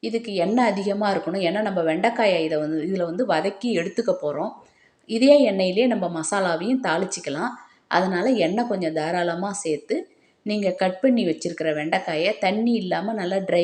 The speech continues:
ஆக்கி, இந்த மாதிரி எண்ணெயில போட்டு, எண்ணெய் கொஞ்சம் சூடானதும் எண்ணெயில போட்டு ஒரு ரெண்டு செகண்ட் இதை வதக்குனீங்கன்னா,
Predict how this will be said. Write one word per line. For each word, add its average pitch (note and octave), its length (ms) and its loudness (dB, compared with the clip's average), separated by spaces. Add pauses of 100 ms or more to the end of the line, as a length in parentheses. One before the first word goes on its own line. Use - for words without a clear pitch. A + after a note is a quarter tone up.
(220)
ஆக்கி, G3 360 -2 (1700)
இந்த A3+ 200 4
மாதிரி G#3+ 340 2
எண்ணெயில G#3 460 2
போட்டு, F3 360 -2 (380)
எண்ணெய் G#3+ 360 -2
கொஞ்சம் F3 240 -4
சூடானதும் G3+ 640 0
எண்ணெயில F#3+ 340 -2
போட்டு C#3+ 320 -4 (400)
ஒரு B3 260 4
ரெண்டு G3+ 340 2
செகண்ட் A#3 420 2
இதை F3 120 0
வதக்குனீங்கன்னா, E3+ 760 -2